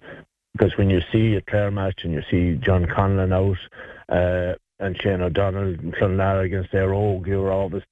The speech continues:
pulled with, they're bo-, they're all Killanena people. And then when Clare play Galway, Conor Whelan,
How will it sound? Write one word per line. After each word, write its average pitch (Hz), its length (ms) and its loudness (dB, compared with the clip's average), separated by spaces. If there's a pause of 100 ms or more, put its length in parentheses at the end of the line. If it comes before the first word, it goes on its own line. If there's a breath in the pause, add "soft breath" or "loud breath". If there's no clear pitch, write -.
(240)
pulled 104 320 -2 (140)
with, 95 260 -2 (160)
they're 92 120 2
bo-, 98 340 -2
they're 101 140 -2
all 95 180 -2
Killanena 95 600 -2
people. 87 360 0 (400 loud breath)
And 92 160 4
then 98 160 2
when 98 140 0
Clare 104 300 0
play 95 220 0
Galway, 101 420 0
Conor 95 340 0
Whelan, 98 460 2